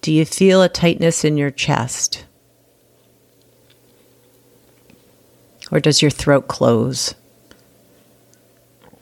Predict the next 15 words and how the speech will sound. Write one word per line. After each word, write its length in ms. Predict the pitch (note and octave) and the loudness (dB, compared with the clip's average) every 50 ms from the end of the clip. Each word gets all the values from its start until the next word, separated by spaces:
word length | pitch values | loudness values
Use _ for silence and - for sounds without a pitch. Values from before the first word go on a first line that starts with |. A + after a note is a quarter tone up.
| _ _ _ _ _ _ _ _ _ - | _ _ _ _ _ _ _ _ _ -2
Does 180 | - D#3+ - | -2 0 2
your 80 | E3 D#3+ | 2 0
stomach 460 | - - - - C3+ D#3 D#3 C3 - | 0 0 0 0 0 0 0 -2 0
get 180 | - D3 C#3 C#3+ | 2 2 2 2
upset? 560 | C#3+ - - - - C3+ C3+ C3+ - - - _ _ _ _ _ _ _ _ _ _ _ _ _ _ _ _ _ _ _ _ _ _ _ _ _ _ _ _ _ _ _ _ _ _ _ _ _ _ _ _ _ _ _ _ _ _ _ _ _ _ - | 0 -2 -2 0 2 2 2 2 0 -2 -8 _ _ _ _ _ _ _ _ _ _ _ _ _ _ _ _ _ _ _ _ _ _ _ _ _ _ _ _ _ _ _ _ _ _ _ _ _ _ _ _ _ _ _ _ _ _ _ _ _ _ -6
Do 60 | - | -6
you 40 | E3 | -2
feel 220 | - E3 D#3 D#3 | 2 2 2 2
tension 560 | - - - D3 C#3+ C#3+ - - D3 C#3+ D3 | 0 -2 0 0 0 0 0 0 2 2 2
in 120 | D3 C#3+ C#3+ | 2 2 2
your 120 | C#3+ C#3+ | 2 0
shoulders 760 | C#3 - - - C#3 C3+ C#3 C#3+ D3+ D3 C#3 C#3 C#3 C#3 C3+ - | 0 -2 0 0 2 2 2 2 2 4 4 4 2 2 0 0
or 120 | - C3+ | 0 2
your 140 | C#3 C#3 C#3+ | 2 2 0
forehead? 840 | - - - D3+ D3 C#3 D3 D3+ C#3+ C#3 C#3 C#3+ C#3 C#3+ C#3+ A2+ | -2 -4 -2 0 2 2 4 4 4 4 4 4 2 2 0 -2